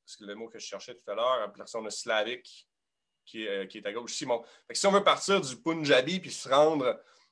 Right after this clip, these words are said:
euh, vers l'italien, ben, c'est sûr que ça, ça reste un peu plus, euh, difficile à transférer.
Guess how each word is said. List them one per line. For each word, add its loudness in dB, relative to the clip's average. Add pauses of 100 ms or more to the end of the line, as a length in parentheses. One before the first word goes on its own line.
(160)
euh, 6
vers 6
l'italien, 2
ben, 2
c'est -4
sûr -6
que -2
ça, 0
ça -4
reste -2
un 0
peu -10
plus, -6
euh, -2
difficile -4
à 4
transférer. -2